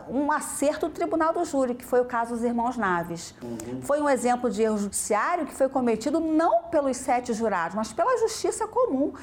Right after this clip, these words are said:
Speaker 1: que mesmo o jurado tendo absolvido, a justiça reverteu e condenou, e que tempos depois a vi-, a, a vítima, as vítimas apareceram vivas, mas foi um exemplo de erro judiciário praticado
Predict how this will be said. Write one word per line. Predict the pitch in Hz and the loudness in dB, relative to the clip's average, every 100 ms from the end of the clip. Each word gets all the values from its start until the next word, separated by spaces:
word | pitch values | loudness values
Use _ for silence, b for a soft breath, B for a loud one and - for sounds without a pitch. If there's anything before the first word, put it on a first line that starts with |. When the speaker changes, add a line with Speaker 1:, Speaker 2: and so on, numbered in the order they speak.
| B - | B -2
Speaker 1:
que | 269 | 2
mesmo | 240 294 440 466 | 4 4 2 2
o | |
jurado | 370 339 269 254 - | 2 2 2 -2 -4
tendo | 247 226 | -2 0
absolvido, | 214 208 - 202 180 170 214 427 440 B - | 0 -2 -2 -2 -2 0 0 2 0 B -6
a | 226 | -4
justiça | 220 202 233 220 208 | -4 -4 -4 -2 0
reverteu | 196 180 170 - 247 440 | 0 0 -2 0 2 4
e | 440 | 4
condenou, | 381 381 392 415 240 233 B B - | 2 2 2 2 2 0 B B -6
e | |
que | - - | -2 -2
tempos | 269 254 262 | 0 0 0
depois | 247 247 247 254 302 370 - B - | 2 0 2 2 2 0 -4 B -4
a | 277 | -2
vi-, | 247 214 | 0 0
a, | 180 226 208 | 2 2 0
a | 220 | 0
vítima, | 208 247 247 330 370 - | 0 -2 -2 -4 -4 -4
as | 220 | -4
vítimas | 202 226 240 262 | -2 -4 -2 0
apareceram | 285 269 254 254 254 269 | 0 0 0 0 -2 -2
vivas, | 196 196 185 160 | 0 -2 0 -4
mas | 180 190 | -2 -4
foi | - 220 | -4 0
um | 214 | 0
exemplo | 196 226 247 233 | 2 0 0 2
de | 214 | 2
erro | 202 | 0
judiciário | 185 - 190 247 - | -2 -2 -2 -2 -2
praticado | 233 220 - - 226 294 220 | -4 -4 -6 -4 -2 -2 -4